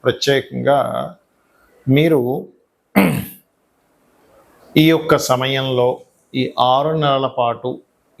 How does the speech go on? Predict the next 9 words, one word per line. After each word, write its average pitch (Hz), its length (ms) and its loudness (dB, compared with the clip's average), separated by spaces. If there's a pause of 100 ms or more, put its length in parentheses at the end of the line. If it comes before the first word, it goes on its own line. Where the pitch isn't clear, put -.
ఈ - 20 0 (360)
దక్షిణాయన 135 640 -2 (140)
సమయంలో 107 480 -4 (840)
సూర్యభగవానుడు 135 800 2 (200)
మనకు 123 240 -2 (100)
మరలా 123 340 0 (400)
తన 123 120 -6 (100)
యొక్క, 120 240 -12 (920)
ఆ, - 20 -2